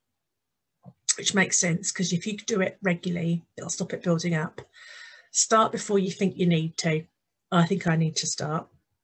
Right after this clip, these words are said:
Less mess, less stress, which is true. You won't lose things so easily then.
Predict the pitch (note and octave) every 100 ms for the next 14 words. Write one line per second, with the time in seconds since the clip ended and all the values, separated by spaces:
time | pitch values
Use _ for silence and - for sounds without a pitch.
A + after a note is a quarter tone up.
0 | _ - - - - - - _ _ _
1 | F#3+ A3+ - G#3 B3 - - - - D#3+
2 | F#3+ - - - A#3 A#3 - - - -
3 | E3+ - - E3 G3 A#3+ _ _ E3+ F#3
4 | G3+ G3 G#3 G3+ - F3 E3 E3 E3+ D#3+
5 | D#3+ E3+ D#3+ D3 D#3 E3+